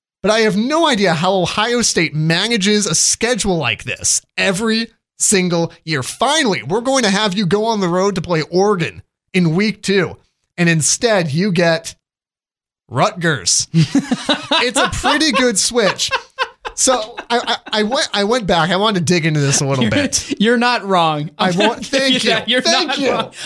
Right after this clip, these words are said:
Speaker 2: I'm not bummed about it, but you're not wrong.
Speaker 1: So I wanted to dig into, so outside of twenty twenty, I wanted to say, okay, so maybe, maybe Ohio State's just opening kinda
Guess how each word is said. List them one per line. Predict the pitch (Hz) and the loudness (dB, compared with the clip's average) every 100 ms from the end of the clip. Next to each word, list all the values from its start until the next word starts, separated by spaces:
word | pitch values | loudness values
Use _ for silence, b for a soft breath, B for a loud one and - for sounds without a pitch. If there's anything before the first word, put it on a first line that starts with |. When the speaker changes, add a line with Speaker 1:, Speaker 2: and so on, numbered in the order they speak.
| B | B
Speaker 2:
I'm | 220 262 | -2 0
not | 285 233 165 | 0 -2 -2
bummed | 214 311 294 | 0 0 0
about | 208 175 175 | 0 2 2
it, | 202 208 | 0 0
but | 202 | 0
you're | 208 | 2
not | 196 202 165 | 2 2 0
wrong. | 175 196 147 | 2 2 2
Speaker 1:
So | 147 202 | 2 2
I | 202 | 2
wanted | 202 269 277 | 2 0 0
to | 214 156 | 0 2
dig | 175 | 2
into, | 165 165 - 131 127 | 2 0 0 0 0
so | 156 - | 0 2
outside | 196 262 - 208 | 0 0 2 2
of | 180 | 0
twenty | - 208 175 | -2 -2 -2
twenty, | 175 170 | 0 0
I | 175 | 2
wanted | 190 | 2
to | 180 | 2
say, | 190 208 | 2 2
okay, | 190 113 | 0 -2
so | 110 185 | 0 0
maybe, | 180 226 277 254 240 - | 2 2 0 0 -2 -2
maybe | 254 294 | -2 0
Ohio | 208 185 190 | 0 0 0
State's | 190 156 | 0 0
just | 175 - | 0 0
opening | 160 165 165 156 | -2 0 0 0
kinda | - 160 | 0 -2